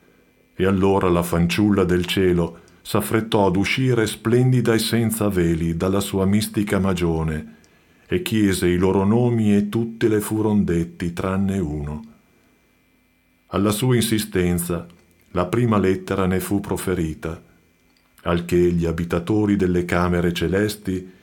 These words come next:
irruppero dalla loro abitazione di gloria. E mentre la seconda lettera era pronunziata, essi caddero dal primo all'ultimo giù nella polvere.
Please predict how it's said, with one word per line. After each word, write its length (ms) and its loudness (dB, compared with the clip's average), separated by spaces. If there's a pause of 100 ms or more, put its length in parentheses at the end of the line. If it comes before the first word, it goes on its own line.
(400)
irruppero 720 0
dalla 260 2
loro 300 0
abitazione 680 -2
di 140 -4
gloria. 680 -6 (1400)
E 160 -2
mentre 460 0
la 140 0
seconda 560 0
lettera 560 0
era 240 -2
pronunziata, 1080 -4 (340)
essi 400 -2
caddero 640 0
dal 220 0
primo 420 0
all'ultimo 760 0
giù 180 -2
nella 300 -2
polvere. 680 -6